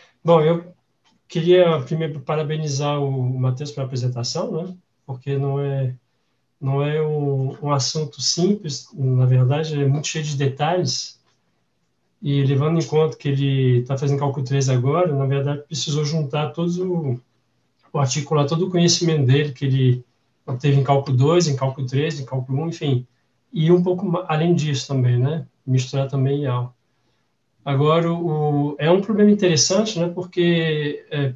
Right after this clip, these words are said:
me permite enxergar, é, que os métodos de integração de E D O realmente se resume a, basicamente, a achar simetrias, né? Então, eu, eu só queria também, é,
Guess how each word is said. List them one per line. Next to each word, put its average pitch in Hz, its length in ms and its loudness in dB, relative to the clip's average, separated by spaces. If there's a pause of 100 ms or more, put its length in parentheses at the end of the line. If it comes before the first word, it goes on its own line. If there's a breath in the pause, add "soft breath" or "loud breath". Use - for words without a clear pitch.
me 143 80 -4
permite 165 560 2
enxergar, 180 840 -2 (840)
é, 135 380 2 (120)
que - 120 -6
os 151 140 2
métodos 165 220 4
de 170 60 2
integração 160 480 2
de 143 120 0
E 135 60 2
D 139 100 2
O 147 120 2
realmente 165 340 0
se 180 140 -2
resume 160 520 -2
a, 156 160 -6 (680)
basicamente, 135 640 2
a - 20 -2
achar 143 200 -4
simetrias, 131 680 -2
né? 127 140 -2 (1300 soft breath)
Então, 147 140 -4
eu, 151 60 2
eu 175 260 2
só 202 180 2
queria 214 240 2
também, 190 320 4
é, 165 500 2